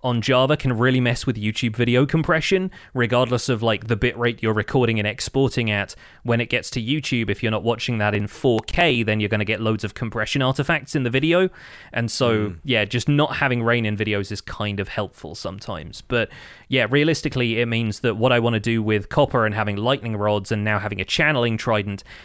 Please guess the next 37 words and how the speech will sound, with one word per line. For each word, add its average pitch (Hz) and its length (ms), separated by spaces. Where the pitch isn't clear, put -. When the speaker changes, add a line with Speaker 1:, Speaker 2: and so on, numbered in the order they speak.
Speaker 1:
we're 117 160
probably 131 480
going 131 180
to 127 120
end 120 100
up 113 140
installing 117 500
the 104 100
Thunder 117 360
Shrine 127 380
data 127 260
pack 151 260
they 120 140
had 113 160
on 107 100
Hermitcraft, 131 680
just - 260
so 127 180
I 117 60
can, 107 340
you 135 100
know, 110 140
have 156 260
a 139 40
thunderstorm 135 480
whenever 120 280
I 113 60
want 110 260
and 110 100
then 107 160
switch - 320
it 123 60
off 107 140
again 98 260
by, 95 440
by 95 240
sleeping. - 540